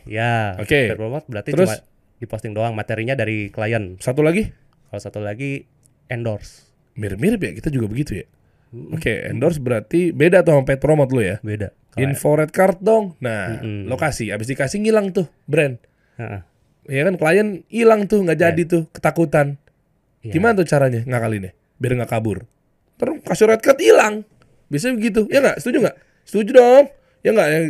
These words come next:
Speaker 2: yang lagi merintis nih. Gimana?
Speaker 1: Banyak sih yang kayak gitu.
Speaker 2: Terus bapaknya aja udah. Nggak lo kejar?
Speaker 1: Enggak sih.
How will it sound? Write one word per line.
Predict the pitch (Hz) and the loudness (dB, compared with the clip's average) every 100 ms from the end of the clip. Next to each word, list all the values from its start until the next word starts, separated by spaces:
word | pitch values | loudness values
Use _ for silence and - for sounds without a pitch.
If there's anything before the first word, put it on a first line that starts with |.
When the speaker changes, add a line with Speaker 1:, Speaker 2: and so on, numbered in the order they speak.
| 147 | -2
Speaker 2:
yang | 165 180 | -2 0
lagi | 170 165 | 2 2
merintis | 170 156 143 | 2 2 0
nih. | 135 - _ - _ _ | -2 -6 _ -20 _ _
Gimana? | 135 123 117 104 _ _ _ _ _ _ | -4 -2 -2 -6 _ _ _ _ _ _
Speaker 1:
Banyak | 104 92 147 | -12 -8 -8
sih | - 139 | -6 -6
yang | 98 | -6
kayak | 95 90 | -8 -10
gitu. | 90 107 - _ | -12 -14 -16 _
Speaker 2:
Terus | _ 165 165 | _ -10 -8
bapaknya | 131 127 139 185 | -4 0 2 2
aja | 165 | 0
udah. | 135 - _ _ _ | -2 -6 _ _ _
Nggak | 139 117 | -8 -6
lo | 131 | -4
kejar? | 131 92 - _ _ _ _ _ | -4 -6 -10 _ _ _ _ _
Speaker 1:
Enggak | 107 95 92 - | -14 -12 -12 -14
sih. | - 117 | -12 -12